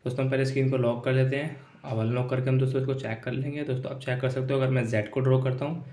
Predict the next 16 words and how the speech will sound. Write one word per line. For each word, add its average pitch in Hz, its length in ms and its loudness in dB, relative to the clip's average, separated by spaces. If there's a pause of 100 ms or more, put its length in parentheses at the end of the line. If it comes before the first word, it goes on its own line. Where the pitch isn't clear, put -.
(240)
फ़ोन 113 240 2
अनलॉक 120 360 2
नहीं 139 160 2
होएगा। 131 240 4
जैसे 123 280 0
दोस्तों 127 220 0
मैं 131 80 6
ये 110 160 4
वाला 120 200 0
pattern 123 280 -2
draw 117 100 0
करूँगा 117 280 -2
phone 117 280 -4
unlock 104 320 -4
हो 98 100 -4
जाएगा। 101 380 -6